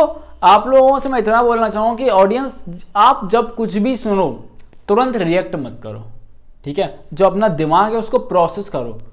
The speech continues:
और आपके पास इंटरनेट है उसको सही से एक्सप्लोर करो, ठीक है। मेरा, मेरा इस वीडियो से मोटिव यही है, अगर आप स्टूडेंट हैं तो इस बार मैं अपनी तरफ से personally अमन भैया को सपोर्ट करता हूँ इस वीडियो के through। और अगर आप भी हैं तो उम्मीद करता हूँ कि आप भी अमन भैया को सपोर्ट करें, क्योंकि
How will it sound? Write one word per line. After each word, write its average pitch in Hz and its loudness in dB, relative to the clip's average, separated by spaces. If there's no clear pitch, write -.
और 185 0
आपके 185 -2
पास 220 -2
इंटरनेट 202 -2
है 226 -2
उसको 226 -8
सही 220 -2
से 226 -2
एक्सप्लोर 160 -6
करो, 107 -12
ठीक 147 -4
है। - -8
मेरा, 214 2
मेरा 156 -2
इस 226 -4
वीडियो 190 -2
से 196 -6
मोटिव 175 -4
यही 151 -2
है, 180 -2
अगर 175 0
आप 160 -2
स्टूडेंट 160 -8
हैं 196 -6
तो 185 -4
इस 165 -6
बार 170 -4
मैं 208 2
अपनी 214 0
तरफ 208 -4
से 202 -8
personally 214 -4
अमन 202 0
भैया 180 -2
को 180 -6
सपोर्ट 180 -6
करता 151 -2
हूँ 233 -2
इस 202 -8
वीडियो 170 -2
के 175 -4
through। 185 -2
और 165 0
अगर 170 -2
आप 180 4
भी 208 -4
हैं 208 -2
तो 196 -2
उम्मीद 185 0
करता 170 -4
हूँ 170 -6
कि 170 -6
आप 160 0
भी 196 -2
अमन 196 -2
भैया 175 -2
को 180 -2
सपोर्ट 180 -6
करें, 180 0
क्योंकि 190 -4